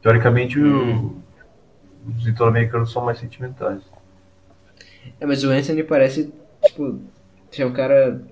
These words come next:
Speaker 2: completamente na dele, sabe?
Speaker 1: E qual que foi o, o lance do cancelamento? Foi que ele expôs uma, uma mulher negra no Twitter. O Luca, Luca Disanimal,
Speaker 2: Foi.
Speaker 1: uma coisa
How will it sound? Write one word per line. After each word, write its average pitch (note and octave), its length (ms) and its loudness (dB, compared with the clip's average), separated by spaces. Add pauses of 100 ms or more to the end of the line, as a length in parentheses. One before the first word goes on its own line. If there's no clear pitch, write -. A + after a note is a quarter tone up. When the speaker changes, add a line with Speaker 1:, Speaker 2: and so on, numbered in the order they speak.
(640)
Speaker 2:
completamente C3 720 -2 (840)
na B2+ 220 0
dele, A#2 380 0
sabe? G2 320 -10 (760)
Speaker 1:
E D3 60 -6
qual A3 160 6
que - 60 -8
foi G#3+ 140 8
o, F3+ 80 10
o D3 120 8
lance F3 220 8
do D3+ 60 -2
cancelamento? D3+ 440 4
Foi F3+ 100 0
que F3+ 80 0
ele F3 80 4
expôs D#3+ 460 2
uma, C#3+ 220 6
uma A2 320 0
mulher A#2 340 4
negra A#2+ 300 0
no A2+ 120 -2
Twitter. D#3+ 560 -2 (800)
O B2+ 100 2
Luca, - 400 6
Luca D#3+ 400 6
Disanimal, B2+ 760 8
Speaker 2:
Foi. G#2+ 80 2
Speaker 1:
uma A#2 100 2
coisa C#3 140 8